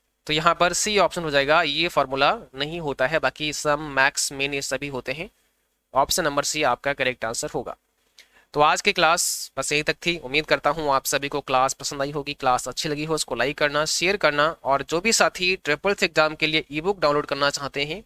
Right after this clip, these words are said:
तो डिस्क्रिप्शन बॉक्स में ईबुक का लिंक दिया गया है, जहाँ से आप सभी डाउनलोड कर सकते हैं। और वहाँ पर अभी आपको देव टेन डिस्काउंट कोड अप्लाई कर देना है। दस परसेंट जो भी डिस्काउंट दिया गया है, उस पर दस परसेंट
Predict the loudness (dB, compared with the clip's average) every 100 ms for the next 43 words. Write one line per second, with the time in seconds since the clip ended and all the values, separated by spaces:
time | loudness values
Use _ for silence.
0 | -8 -6 -6 -6 -4 -4 0 -2 -2 -6
1 | -6 -8 -4 -2 -2 -6 -2 0 2 2
2 | 0 -4 -20 _ _ 2 4 4 2 2
3 | 0 -4 -2 -2 -2 -2 0 0 0 -2
4 | -2 -2 0 0 2 0 -2 0 2 0
5 | -2 -4 -6 _ _ _ -2 2 2 0
6 | -6 _ 0 2 0 -6 -6 -4 0 2
7 | 2 0 0 0 0 2 2 2 2 2
8 | 0 0 -2 0 -6 -4 -4 -6 -12 -8
9 | -4 -4 -6 -8 -4 0 0 0 -2 0
10 | 0 -2 -4 -8 -6 -2 -2 -2 -4 -6